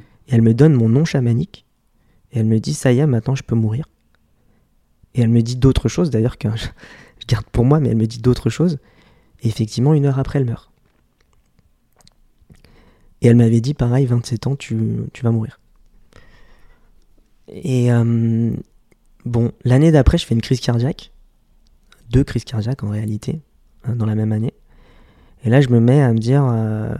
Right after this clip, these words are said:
enfin, les médecins me disent, « Bon, euh, en gros, t'as le cœur qui bat trop vite. En, en repos, il est à, il est à cent dix, cent, entre cent dix et cent trente battements par minute. » Donc, c'est une tachycardie qui est très forte et très violente. On sait pas à quoi elle est due. Par contre, on peut te dire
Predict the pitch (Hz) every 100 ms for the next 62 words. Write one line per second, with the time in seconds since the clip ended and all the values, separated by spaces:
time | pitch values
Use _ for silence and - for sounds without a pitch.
0 | - - 113 120 123 113 - 143 113 117
1 | 131 117 123 113 127 - 117 117 131 107
2 | - 123 120 113 110 - 113 127 - -
3 | - 110 - 120 107 110 113 117 110 139
4 | 135 110 110 107 - - - - - -
5 | 120 113 110 135 131 135 - - 135 -
6 | 123 123 - 139 151 - 110 123 - 127
7 | 120 123 131 120 117 117 120 - - _
8 | _ _ _ _ _ _ _ _ _ -
9 | 123 - 117 - 117 - 120 117 143 -
10 | - - 117 147 - - - 110 110 117
11 | 156 113 - 104 123 127 123 - 135 120
12 | 113 113 175 - 113 - 147 117 - -
13 | 120 107 135 147